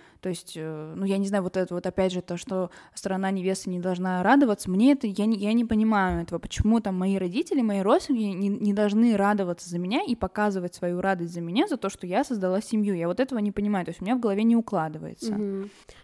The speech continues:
Speaker 2: Я с тобой согласна тоже, но, опять же, мне кажется, это уже исходит из того, что если обе ст-, э, стороны хотят эту свадьбу, жених и невеста любят друг друга, всё классно, всё офигенно,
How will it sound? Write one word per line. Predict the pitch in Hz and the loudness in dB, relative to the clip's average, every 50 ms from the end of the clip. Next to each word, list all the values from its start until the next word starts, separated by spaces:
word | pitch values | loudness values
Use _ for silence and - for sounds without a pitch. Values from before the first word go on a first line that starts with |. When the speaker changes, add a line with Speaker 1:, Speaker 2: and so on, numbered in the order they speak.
| _ - | _ -6
Speaker 2:
Я | 214 220 | -6 -6
с | |
тобой | - 226 214 220 | -4 -6 -8 -6
согласна | - 226 208 208 226 285 - - 302 247 | -6 -4 -4 -2 -2 -2 -4 -4 -6 -6
тоже, | - 214 208 208 202 208 202 190 180 180 185 - - - - - | -4 -4 -2 -2 -2 -4 -4 -6 -6 -8 -10 -12 -18 -20 -8 -4
но, | - 208 | -4 -2
опять | - 240 208 202 | 0 0 0 0
же, | 190 | -2
мне | 202 220 | -4 -4
кажется, | 214 220 208 - - 185 | -4 -4 -6 -6 -8 -10
это | - | -10
уже | 190 190 202 202 190 - | -8 -6 -6 -6 -6 -6
исходит | - - - 202 190 - - | -8 -8 -8 -8 -8 -8 -12
из | 185 - | -14 -12
того, | - 185 180 190 220 262 277 | -12 -10 -8 -8 -8 -8 -10
что | - - - 196 190 185 185 185 180 180 190 - - - _ - - | -12 -12 -10 -10 -8 -6 -6 -6 -8 -8 -10 -14 -20 -20 _ -18 -10
если | - 220 247 - - 196 185 190 - - - _ - _ - _ - | -8 -8 -6 -4 -4 -6 -6 -6 -10 -16 -20 _ -20 _ -20 _ -10
обе | - 202 202 185 | -8 -6 -6 -6
ст-, | 180 - - - | -8 -10 -14 -14
э, | 196 190 185 180 180 180 | -12 -10 -8 -8 -8 -10
стороны | 175 - - 185 185 180 180 175 170 170 170 165 170 180 - _ _ _ _ _ _ _ | -10 -8 -8 -6 -6 -6 -6 -6 -6 -8 -8 -10 -14 -16 -20 _ _ _ _ _ _ _
хотят | - 190 - 240 254 277 | -14 -10 -6 -4 -4 -4
эту | 262 247 - 214 | -4 -6 -8 -10
свадьбу, | - - 220 214 208 208 208 196 190 190 190 190 190 196 | -8 -4 -4 -2 -2 -2 -4 -6 -6 -6 -6 -6 -6 -8
жених | 185 185 202 214 214 196 - | -6 -4 -2 -2 -2 -4 -4
и | 185 | -4
невеста | 180 175 180 175 170 - 180 | -4 -4 -4 -6 -8 -10 -10
любят | 180 220 254 247 233 202 | -10 -8 -8 -8 -8 -8
друг | 202 196 | -8 -6
друга, | 196 202 196 190 180 | -6 -6 -6 -8 -12
всё | - - - 190 | -12 -12 -12 -10
классно, | - 185 185 185 - | -8 -8 -8 -10 -10
всё | - 180 | -12 -14
офигенно, | 175 - - 208 240 277 294 285 277 | -14 -12 -10 -8 -6 -6 -4 -4 -6